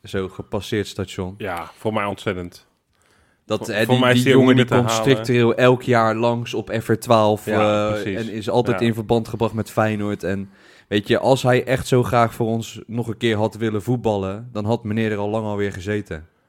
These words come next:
Speaker 2: Kijk, nou, dat, dat, daar ben ik ook van overtuigd. Want vol-, ik, ik kan me niet voorstellen dat in al die geruchtenjaren dat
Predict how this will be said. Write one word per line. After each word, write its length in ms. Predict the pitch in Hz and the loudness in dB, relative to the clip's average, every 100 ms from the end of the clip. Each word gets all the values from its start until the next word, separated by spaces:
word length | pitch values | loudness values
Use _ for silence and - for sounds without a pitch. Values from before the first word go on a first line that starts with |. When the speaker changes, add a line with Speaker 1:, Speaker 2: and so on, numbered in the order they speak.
| _ | _
Speaker 2:
Kijk, 260 | - 107 - _ - | -10 -10 -10 _ -20
nou, 260 | 117 113 110 | -12 -6 -6
dat, 120 | 110 107 | -6 -8
dat, 140 | 110 92 - | -8 -8 -4
daar 120 | 104 | 0
ben 140 | 110 | 0
ik 80 | 101 | 0
ook 140 | 101 95 | -2 -4
van 120 | 101 | -6
overtuigd. 320 | 90 95 92 | -6 -6 -8
Want 140 | 92 | -10
vol-, 180 | - 113 - | -8 -8 -8
ik, 160 | 107 | -10
ik 160 | - - | -8 -6
kan 120 | 120 | -2
me 60 | 113 | -2
niet 140 | 123 | -4
voorstellen 480 | 127 123 120 120 107 | -2 -2 0 -2 -2
dat 180 | 104 107 | -4 -4
in 180 | 98 | -8
al 200 | - 127 | -4 -4
die 120 | 123 117 | -4 -6
geruchtenjaren 840 | 110 110 131 - 117 110 104 95 | -6 -4 -6 -4 -4 -2 -2 -4
dat 140 | 95 | -8